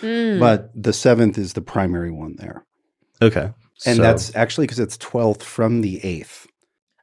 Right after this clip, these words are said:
Speaker 1: Ah, yeah. Yeah.
Speaker 2: The, the eighth is death, and, but also longevity, and that which destroys your longevity.
Speaker 1: Mm.
Speaker 2: Um, anyway.
Speaker 1: But yeah, I
Speaker 2: Okay.
Speaker 1: mean, the
Speaker 2: But anyway,
Speaker 1: symbolism of
Speaker 2: seventh
Speaker 1: this
Speaker 2: is used as an indicator for death.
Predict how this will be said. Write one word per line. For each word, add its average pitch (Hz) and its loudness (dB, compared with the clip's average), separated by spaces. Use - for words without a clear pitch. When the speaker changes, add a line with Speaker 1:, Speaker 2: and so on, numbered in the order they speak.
Speaker 1:
Ah, 320 2
yeah. 330 2
Yeah. 254 -4
Speaker 2:
The, 127 4
the 127 2
eighth 156 8
is 139 4
death, 131 2
and, 110 2
but 113 4
also 110 0
longevity, 107 2
and 117 0
that 107 2
which 101 -6
destroys 98 0
your 92 -2
longevity. 82 -6
Speaker 1:
Mm. 247 -2
Speaker 2:
Um, 180 0
anyway. 95 0
Speaker 1:
But 277 6
yeah, 262 6
I - 6
Speaker 2:
Okay. 262 2
Speaker 1:
mean, 254 -2
the 240 -4
Speaker 2:
But 214 6
anyway, 170 6
Speaker 1:
symbolism - 4
of 196 2
Speaker 2:
seventh 185 6
Speaker 1:
this - -2
Speaker 2:
is 135 2
used 135 4
as 110 2
an 104 0
indicator 107 2
for 95 -4
death. 85 -10